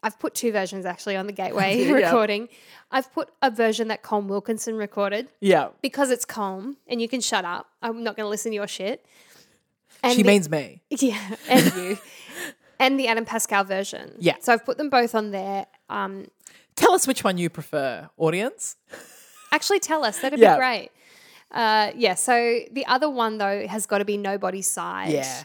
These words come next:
Speaker 1: which we've talked about in a mixtape. This song is the best thing ever. The version that I've put on the Gateway <laughs> on this playlist is the extremely random Danish concert from
Speaker 2: Yes,
Speaker 1: two thousand and twelve.
Speaker 2: Maria Lucia, Maria Lucia.
Speaker 1: She is so good.
Speaker 2: So fucking good.
Speaker 1: Listen to this version and love it.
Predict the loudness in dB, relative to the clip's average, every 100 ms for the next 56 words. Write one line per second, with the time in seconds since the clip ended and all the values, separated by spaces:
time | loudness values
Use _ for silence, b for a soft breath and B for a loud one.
0 | _ -6 -4 -4 0 -2 0 0 0 -2
1 | -6 -6 -10 -8 -6 -8 -10 -4 -2 -2
2 | -2 -4 -4 -4 -4 -6 -6 -6 -4 -6
3 | -8 b b 2 2 4 0 2 -2 -2
4 | -4 -6 -6 -6 -4 -6 -4 -4 -2 -6
5 | -6 -8 -8 -6 -4 -4 -6 -6 -6 -6
6 | -8 -10 -10 -10 -6 -6 -6 0 0 0
7 | -2 -4 -6 -8 -8 -8 -8 -8 -8 -10
8 | -10 -10 6 10 12 10 2 8 12 12
9 | 12 12 12 10 10 10 12 12 12 12
10 | 10 12 12 10 8 -4 0 0 4 2
11 | 2 0 2 2 4 4 2 -2 -8 -2
12 | 6 12 12 12 12 12 12 8 12 12
13 | 12 12 12 6 2 2 2 2 2 0
14 | 0 2 0 0 -6 -8 -14